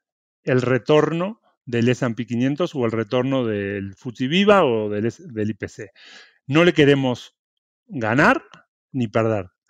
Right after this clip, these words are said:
Cosa de que la gente diga, "Bueno, ok, yo quiero invertir en, eh, la bolsa de Estados Unidos y el índice más representativo, que el que más me gusta, es el S and P quinientos, que son las quinientas empresas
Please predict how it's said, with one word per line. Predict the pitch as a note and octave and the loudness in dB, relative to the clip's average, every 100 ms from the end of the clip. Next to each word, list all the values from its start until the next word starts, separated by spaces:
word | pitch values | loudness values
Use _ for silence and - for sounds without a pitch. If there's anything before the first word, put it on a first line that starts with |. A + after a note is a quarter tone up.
| - _ | -20 _
Cosa | - C3+ | -6 0
de | C#3+ | 2
que | B2+ | 4
la | A#2+ A2+ | 2 2
gente | - E3 E3 | 0 2 4
diga, | C#3 B2 | 4 4
"Bueno, | B2+ B2+ | 2 0
ok, | B2+ | 0
yo | B2 D#3+ | 2 2
quiero | G3 | 2
invertir | E3+ C3 A#2 E3 F#3 A#3 | 2 2 2 2 2 2
en, | D#3 E3+ F#3+ _ - - _ _ - | 2 2 -2 _ -20 -20 _ _ -12
eh, | D#3+ A2 G#2+ G#2 G2+ G#2 C3+ | -6 -4 -2 -4 -6 -10 -6
la | F3+ A#2+ | 0 2
bolsa | C#3 D3+ D3+ | 4 4 2
de | |
Estados | B2+ B2+ A2+ | 2 0 0
Unidos | A#2+ E3+ G#3+ - - | -2 0 0 -2 -8
y | C3 A#2 B2 A3 A3 | -6 -4 -4 -8 -8
el | A#2 | -4
índice | E3 D#3 C3+ A#2+ _ | -2 -4 -4 -6 _
más | C3 C#3 | 0 2
representativo, | D3 B2 A2+ A2+ A#2 F3+ G3+ G#3+ G#3 | 2 0 -4 -4 -4 0 4 4 2
que | D3 | -8
el | G2+ | -8
que | A#2 | -2
más | D3 | 0
me | D3+ | 0
gusta, | F#3 A3 F3 | 0 0 2
es | |
el | B2 B2+ | 2 2
S | C3 | 2
and | B2 | -2
P | B2 | -6
quinientos, | B2 C#3+ E3+ C#3 | -2 -2 -2 -4
que | |
son | B2+ | -4
las | B2+ | -6
quinientas | - C3 C#3+ C3 | -2 -2 -2 -2
empresas | A#2+ A#2 A#2+ A2 | -6 -6 -10 -18